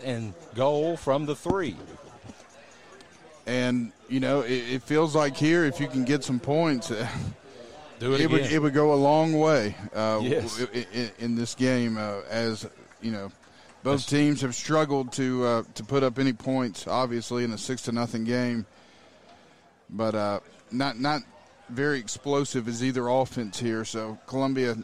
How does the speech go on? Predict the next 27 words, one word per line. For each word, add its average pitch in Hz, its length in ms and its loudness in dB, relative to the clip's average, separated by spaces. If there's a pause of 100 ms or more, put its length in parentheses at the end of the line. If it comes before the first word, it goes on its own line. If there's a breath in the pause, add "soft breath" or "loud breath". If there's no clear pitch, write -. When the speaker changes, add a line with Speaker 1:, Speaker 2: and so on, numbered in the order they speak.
Speaker 2:
needs 127 220 -6
to - 40 -14
try 135 140 -2
to 117 80 -6
punch 131 320 -6
this 123 160 -4
baby 120 480 -2
in, 123 140 -2
get 120 140 -6
up 113 180 -10
two 123 160 -6
possessions. 107 600 -8
Speaker 1:
Play 127 180 -4
clock 120 360 -2
down 127 280 -2
to 117 80 -4
five 139 360 0
seconds 117 460 -2
as 110 140 -4
Parker 123 300 -4
Bush 123 300 -2
under 123 220 -2
center 139 260 -2
in 120 60 -2
the 117 120 -2
I 127 140 -2
formation. 127 680 -2